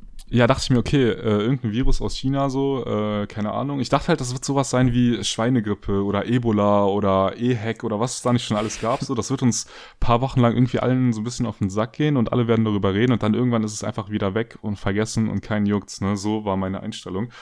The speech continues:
Und dann, ähm, ja, ist so der Februar ins Land gezogen und Ende Februar wurd's dann auch schon so ein bisschen kritischer irgendwie. Es gab die ersten Fälle in Deutschland und, ähm,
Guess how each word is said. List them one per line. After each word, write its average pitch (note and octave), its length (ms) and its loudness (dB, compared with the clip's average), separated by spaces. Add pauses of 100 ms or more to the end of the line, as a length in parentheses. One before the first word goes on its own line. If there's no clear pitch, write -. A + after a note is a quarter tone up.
(500)
Und G2+ 120 4
dann, C#3 300 4
ähm, A#2 400 4 (800)
ja, A2 300 4 (580)
ist - 180 -4
so A#2 80 2
der A2 120 2
Februar B2+ 440 2
ins A2 160 0
Land C3+ 180 2
gezogen D3+ 460 0
und A2+ 160 2
Ende B2+ 240 4
Februar B2+ 560 4 (180)
wurd's A#2 280 -2
dann A2 120 2
auch A#2 80 -2
schon A2+ 160 2
so G#2 80 0
ein G2+ 100 4
bisschen G#2 760 2
kritischer C#3+ 480 -2
irgendwie. D#3+ 400 0
Es B2 240 -8
gab A2 160 -2
die - 80 -2
ersten - 240 -4
Fälle A2+ 180 -2
in G2 80 -2
Deutschland D3 480 -6 (720)
und, A2 600 -4
ähm, G#2 580 -4